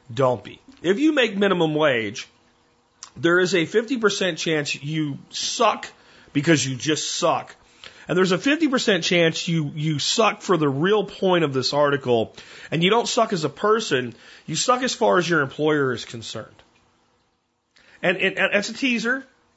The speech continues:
for my clickbait article that will probably come out, you know, probably after the workshop. So you can think about it. But I want you to think about it from a standpoint of an employer. Why would it,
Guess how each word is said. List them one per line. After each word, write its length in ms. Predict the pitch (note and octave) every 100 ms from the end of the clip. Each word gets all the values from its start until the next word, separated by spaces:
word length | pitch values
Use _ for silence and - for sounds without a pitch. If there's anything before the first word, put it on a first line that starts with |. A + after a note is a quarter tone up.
| _ _
for 140 | - F3
my 100 | F3
clickbait 400 | F#3+ F3 F#3 G3
article 360 | E3 E3 F3
that 60 | D#3+
will 100 | D#3
probably 280 | E3 D3+ D3+
come 180 | D#3
out, 220 | D3+ C#3+ A3
you 60 |
know, 180 | G#3 F3 F3 -
probably 400 | F#3+ F3 F3 F3+
after 380 | E3 D#3 E3+ D#3
the 80 | C#3+
workshop. 600 | C3 A#2+ C3 A#2+ - _ _ _ _ _ _ _ _ _ _ _ _ - -
So 140 | G3+
you 80 | G3+
can 80 | F#3
think 200 | E3 C#3
about 300 | C3 A2+ B2
it. 100 | - _ _ _ _ _ _ -
But 100 | D#3
I 40 | A3
want 140 | D#4
you 60 | D#4
to 60 |
think 120 | D4+
about 160 | C#4 B3
it 40 |
from 200 | A3+ G3+
a 120 | A3 -
standpoint 360 | G#3 G3+ G3
of 60 | E3+
an 60 |
employer. 340 | C#3+ F#3 D#3+ A2+
Why 400 | B2 D3 G#3 C4
would 160 | B3
it, 260 | A3 -